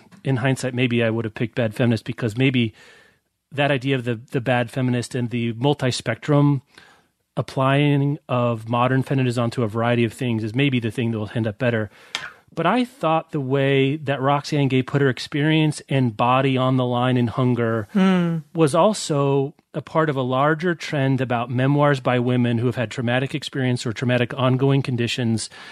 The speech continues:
Speaker 1: that have been centered and sell. And I'm not sure where we're gonna go from here, but I think this is the best one of these. I'll put it in with Educated.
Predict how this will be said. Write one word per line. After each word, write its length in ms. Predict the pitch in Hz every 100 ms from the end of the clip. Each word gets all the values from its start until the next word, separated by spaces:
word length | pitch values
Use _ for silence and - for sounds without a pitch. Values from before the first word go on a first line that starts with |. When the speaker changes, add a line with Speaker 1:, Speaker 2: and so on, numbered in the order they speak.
| - - - _ -
Speaker 1:
that 420 | 123 135 135 -
have 200 | - 117
been 160 | 127
centered 580 | 120 185 196 208 196 175 180
and 180 | 143
sell. 800 | - - 208 190 147 117 120 143 _ _ - - _ _ _ _ _ _ _ _
And 140 | 175 151
I'm 160 | 139
not 240 | 151 214 -
sure 400 | - 214 202 196
where 260 | 160 170
we're 80 | 160
gonna 220 | 156 151
go 240 | 117 147 156
from 240 | - 135
here, 520 | 120 127 117 101 104 _ _ _ _
but 120 | - 143
I 80 |
think 220 | 135 202 151
this 200 | 190 196
is 240 | 165 139
the 500 | 135 143 135 135 123 - _ _ _ -
best 560 | 147 143 - - - - _ -
one 320 | 117 123 120
of 180 | 110 104
these. 520 | 113 113 - - - -
I'll 120 | 143
put 160 | 139 180
it 80 | 151
in 120 | 151
with 120 | 127 -
Educated. 760 | 135 139 - 143 135 135 131